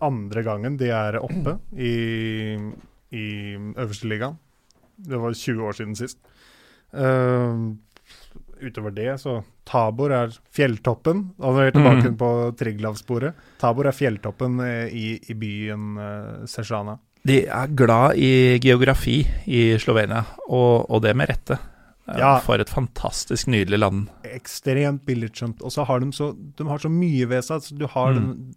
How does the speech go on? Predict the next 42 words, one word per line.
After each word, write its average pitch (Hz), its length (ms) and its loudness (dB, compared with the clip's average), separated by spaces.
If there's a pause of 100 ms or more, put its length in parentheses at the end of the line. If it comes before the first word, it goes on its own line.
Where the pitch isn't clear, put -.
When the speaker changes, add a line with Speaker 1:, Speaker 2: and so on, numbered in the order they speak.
(140)
Speaker 1:
disse 147 240 -8 (120)
Alpene, 127 600 -2
du 127 140 -2
har, 120 360 -4 (500)
eh, 123 540 -4 (220)
kysten, 139 800 -8
du 131 100 -4
har 120 360 -4 (320)
Speaker 2:
Ja, 143 200 4
Speaker 1:
s-, 135 120 0
Speaker 2:
det 131 340 2
lille 110 220 4
Speaker 1:
slettene. 107 100 4
Speaker 2:
de 113 80 6
har 107 240 4
av 110 80 0
kyst. - 300 -4 (280)
Speaker 1:
Ja, 147 400 6
ja, 107 140 4
men 123 140 -2
det, 127 280 0
likevel, 147 460 0
du 143 80 0
har 127 200 2
liksom 143 300 -4
det 143 160 -4
tropiske, 123 480 -6
og 139 100 -4
så 147 140 -6
har 117 200 -2
du, 113 200 -4
har 117 200 -8
du 117 260 -6 (120)
det 123 200 -6
vi, 117 180 -6
man 123 300 -4
kanskje 123 340 -6
vi, 113 140 -12 (260)
vi 123 100 -6
forbinder 113 360 -6
med 117 160 -6
østerrikske 113 720 -12